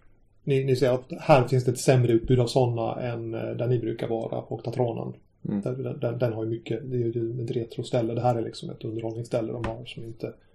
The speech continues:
Speaker 1: en samling på det viset. Men det finns lite olika spel. Och de flesta står liksom och ignorerar de här spelmaskinerna, utan de står liksom vid ett, eh, roulettebord och spelar. Ja, och ytterligare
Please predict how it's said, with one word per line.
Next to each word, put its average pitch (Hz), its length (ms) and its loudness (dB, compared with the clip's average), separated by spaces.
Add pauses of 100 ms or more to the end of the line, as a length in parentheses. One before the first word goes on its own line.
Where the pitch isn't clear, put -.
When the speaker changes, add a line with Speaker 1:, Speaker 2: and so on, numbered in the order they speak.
(520)
Speaker 1:
en 123 140 0
samling 123 560 4
på - 60 -4
det 120 80 -2
viset. - 300 -8
Men 190 80 6
det 208 60 10
finns - 200 8
lite - 160 -2
olika - 200 -2
spel. - 240 -6 (440)
Och 151 200 10
de 147 100 6
flesta 135 280 8
står 123 200 4
liksom 123 220 2
och 123 140 2 (140)
ignorerar 127 600 8
de 113 100 -4
här 120 80 -6
spelmaskinerna, 117 1200 0
utan 117 200 -8
de 123 120 -6
står - 280 -8
liksom 127 320 -10
vid 131 100 -6
ett, 131 180 -10
eh, 135 60 -4
roulettebord 131 600 -6
och - 300 -20
spelar. - 320 -10 (260)
Ja, - 280 8 (260)
och 214 280 10 (280)
ytterligare 170 920 10